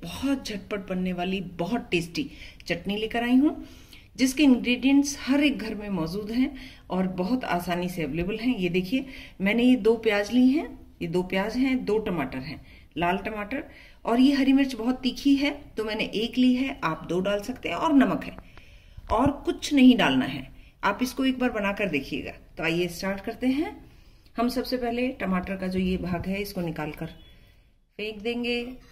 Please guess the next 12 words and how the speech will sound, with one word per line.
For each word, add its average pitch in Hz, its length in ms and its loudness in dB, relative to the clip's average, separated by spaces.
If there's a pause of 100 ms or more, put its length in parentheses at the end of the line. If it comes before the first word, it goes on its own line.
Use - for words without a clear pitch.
(200)
और 180 240 0
मिक्सी 185 380 -4
का - 180 -8
जार 196 380 -2
लेंगे 233 480 -2 (520)
और 190 120 -4
इसके 202 260 -6
मोटे 175 280 -4
मोटे 170 220 -4
पीस 160 260 -6
करके 143 280 -8
इसमें 226 400 -8